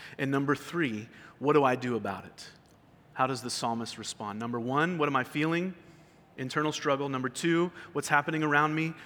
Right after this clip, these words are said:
External circumstances. Number three, what do I do about it? How do I respond? Okay? So as we jump in, number one, what am I feeling? This is where we see the psalmist's internal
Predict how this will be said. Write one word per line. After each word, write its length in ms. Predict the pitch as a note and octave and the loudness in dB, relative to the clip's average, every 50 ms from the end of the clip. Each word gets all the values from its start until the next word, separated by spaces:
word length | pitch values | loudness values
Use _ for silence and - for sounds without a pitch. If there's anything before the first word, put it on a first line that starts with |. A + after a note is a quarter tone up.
| - - - | -20 -6 -4
External 420 | C3+ C3 - - - D3+ D3+ D3+ | -4 -4 -2 -2 -2 -2 -2 -2
circumstances. 760 | D3 - D3 C#3 B2 C#3+ B2+ - - C3+ B2+ B2 - C3+ A#2+ | -2 -2 -2 -2 -2 -4 -8 -6 -6 -6 -6 -6 -8 -8 -6
Number 200 | C3 C3 B2+ B2 | -4 -4 -4 -4
three, 440 | A#2+ - - D3 C#3+ D3 D3 D3 C#3+ - - - - - | -6 -6 -4 0 0 2 2 0 -2 -6 -12 -18 -20 -12
what 140 | - A#2 C3 | -4 0 2
do 100 | C3+ B2+ | 4 4
I 80 | B2 B2 | 4 2
do 220 | A#2+ A#2 B2 A#2 | 2 0 -2 -2
about 260 | A2 A2 G#2+ G2 F#2+ | 0 0 -2 -2 -4
it? 80 | F#2+ F2+ - - - - - - | -6 -10 -14 -20 -20 -20 -20 -6
How 120 | - A#2+ | -4 -2
do 80 | A#2 A2+ | 0 0
I 60 | A#2 | 0
respond? 600 | A2+ A2 G#2+ - - - - A2 G#2+ F#2+ F#2 F2 F2 - - - - - _ _ - | 0 -2 -4 -6 -8 -8 -8 -8 -6 -6 -8 -10 -14 -20 -20 -20 -20 -20 _ _ -20
Okay? 140 | - A2+ A2+ A#2+ B2+ - - - - - - - | -16 -16 -16 -16 -16 -20 -20 -20 -20 -20 -20 -14
So 80 | - C3 | -12 -6
as 80 | A#2+ | -4
we 100 | C3+ C#3 | -2 -2
jump 260 | C3 C#3+ D#3 D3+ C#3+ | 2 2 2 4 4
in, 140 | D3+ C3 B2 | 2 2 2
number 200 | B2+ C#3 D#3 D#3 | 2 0 2 2
one, 300 | D#3 D3+ D3 C3 A#2+ G#2+ - - - - - - | 2 4 2 2 0 0 -6 -12 -18 -20 -16 -6
what 320 | - B2+ C#3+ E3 F3 - D3+ | 2 6 6 6 6 6 0
am 160 | D#3 D3+ C#3+ | 0 2 2
I 140 | C#3 C#3 C3 | 2 2 0
feeling? 480 | - - - B2 A#2+ A2 G2 F#2+ F2+ - - - - - - - - - - - - - - - - - - - - - - - | -4 -4 -2 -2 -2 -2 -4 -8 -12 -16 -20 -20 -20 -20 -20 -20 -20 -20 -20 -20 -20 -20 -20 -20 -20 -20 -20 -20 -20 -20 -14 -12
This 160 | B2+ - - | -10 -8 -8
is 100 | C#3 C3+ | -4 2
where 140 | C#3 C#3 C3+ | 2 2 2
we 100 | C3+ B2 | 2 0
see 180 | - - C3 | -2 -4 -4
the 120 | C3 B2+ A#2+ | -4 -4 -4
psalmist's 500 | - - C#3 C#3 C3 C3 B2 - - - | -4 -2 -2 -2 -2 -4 -4 -6 -8 -6
internal 640 | C#3+ C#3 C#3+ C#3 B2+ - D3 C3+ C3 B2+ A#2+ A2+ | -6 -6 -4 -4 -4 -4 -4 -2 -2 -2 -4 -6